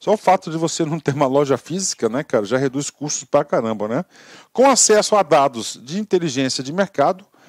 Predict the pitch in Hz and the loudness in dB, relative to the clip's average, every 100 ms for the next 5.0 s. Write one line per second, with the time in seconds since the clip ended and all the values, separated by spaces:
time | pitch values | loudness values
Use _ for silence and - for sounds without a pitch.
0 | _ _ - 208 - 190 175 160 147 135 | _ _ -4 -4 -2 -2 -2 0 -2 -4
1 | - 117 165 - - 170 147 139 180 - | -4 -4 -4 -4 -10 -8 -2 0 0 -2
2 | 147 180 175 202 214 - - 175 190 196 | -2 -2 0 0 0 -4 0 2 4 2
3 | 180 190 180 196 - 151 165 185 139 143 | -2 -4 -4 -6 -6 -8 -6 -6 -6 -2
4 | 139 160 - - - - - 190 98 147 | 0 0 -4 -6 -2 -2 -4 -16 -10 -10